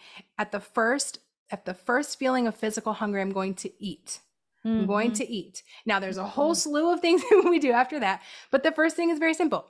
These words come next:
Speaker 1: We just go ahead and eat. So we,
Speaker 2: Yep.
Speaker 1: we honor our hunger,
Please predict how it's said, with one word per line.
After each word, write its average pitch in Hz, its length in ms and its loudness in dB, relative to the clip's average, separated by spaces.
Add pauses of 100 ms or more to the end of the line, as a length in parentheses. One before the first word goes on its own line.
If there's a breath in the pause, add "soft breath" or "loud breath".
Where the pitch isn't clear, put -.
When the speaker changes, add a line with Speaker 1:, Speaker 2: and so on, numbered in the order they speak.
(120)
Speaker 1:
We 196 120 -2
just 214 380 -2
go 202 180 2
ahead 180 380 -2 (280 soft breath)
and 180 140 -4
eat. 185 240 -14
So 190 160 -2
we, 190 160 -4 (160)
Speaker 2:
Yep. 196 100 0
Speaker 1:
we 196 80 -2
honor 226 440 0
our 247 180 2
hunger, 226 560 -2